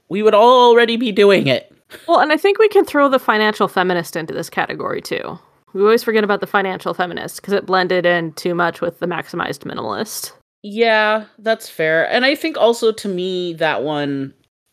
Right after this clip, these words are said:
Speaker 1: she has those, like, little segments, uh, where she's giving actual, like, financial tips to younger people who, like,
Speaker 2: Yeah.
Speaker 1: don't know how credit works. Um, and she's not talking to herself,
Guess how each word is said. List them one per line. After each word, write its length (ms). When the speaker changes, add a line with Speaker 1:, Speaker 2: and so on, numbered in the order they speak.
Speaker 1:
she 220
has 560
those, 260
like, 160
little 320
segments, 640
uh, 360
where 280
she's 680
giving 280
actual, 520
like, 440
financial 440
tips 320
to 120
younger 500
people 560
who, 140
like, 120
Speaker 2:
Yeah. 120
Speaker 1:
don't 160
know 100
how 140
credit 360
works. 460
Um, 460
and 180
she's 220
not 380
talking 480
to 120
herself, 760